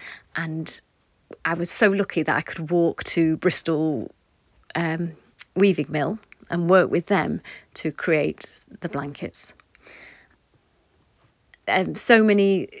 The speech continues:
things that I'm grateful for at a time when it was pretty bleak for a lot of people,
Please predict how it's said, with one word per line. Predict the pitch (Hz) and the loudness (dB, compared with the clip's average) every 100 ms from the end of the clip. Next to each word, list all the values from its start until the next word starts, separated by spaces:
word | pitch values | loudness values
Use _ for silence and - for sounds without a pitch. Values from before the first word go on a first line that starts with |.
| - | -20
things | - - - - - 190 175 | -20 -16 -16 -2 2 4 4
that | 196 | 0
I'm | 185 | 0
grateful | 180 208 120 165 | 2 2 2 -4
for | 156 - 151 143 - | -6 -2 0 0 -4
at | 190 | -6
a | 180 | -4
time | - 180 160 156 156 156 | -4 -2 0 0 -2 0
when | 156 151 156 - - - - _ _ _ _ - | -2 -2 -6 -12 -16 -18 -20 _ _ _ _ -4
it | 156 | -4
was | 143 170 - - _ _ _ _ _ - | -2 -4 -6 -10 _ _ _ _ _ -6
pretty | 208 - | -2 0
bleak | 180 165 180 - - - _ _ _ _ - - | 2 2 2 -4 -14 -18 _ _ _ _ -20 -20
for | - 170 170 - | -8 -6 -6 -6
a | 185 | -4
lot | 170 165 | -2 -2
of | 180 - - | -6 -10 -10
people, | 208 170 - 240 | -6 -4 -2 -4